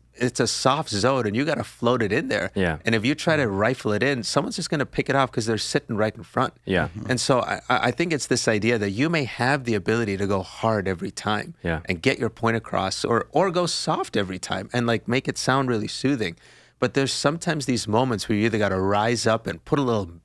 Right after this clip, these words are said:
Speaker 1: put a little mustard on it,
Speaker 2: Yeah.
Speaker 1: or you gotta soften up so that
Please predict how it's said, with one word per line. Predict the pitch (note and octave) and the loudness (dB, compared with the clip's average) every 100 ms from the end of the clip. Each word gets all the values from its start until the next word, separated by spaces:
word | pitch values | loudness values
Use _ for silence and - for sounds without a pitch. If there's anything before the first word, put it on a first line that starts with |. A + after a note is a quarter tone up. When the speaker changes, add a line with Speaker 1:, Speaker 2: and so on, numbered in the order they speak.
| _ | _
Speaker 1:
put | - D#3 | -2 0
a | |
little | C3 F2 | 0 0
mustard | F#2 A2+ - C#3+ | -2 -2 0 2
on | C#3 D#3 | 2 0
it, | C#4+ | -2
Speaker 2:
Yeah. | G#2 F2+ D#2 _ | 0 0 -2 _
Speaker 1:
or | B2+ D#3 | 0 0
you | |
gotta | E3 E3+ | 2 0
soften | D#3+ - D#3+ - D#3 | -2 -2 -4 -2 0
up | F3+ - - | 0 -2 -4
so | - | -2
that | A2+ A2 | 0 0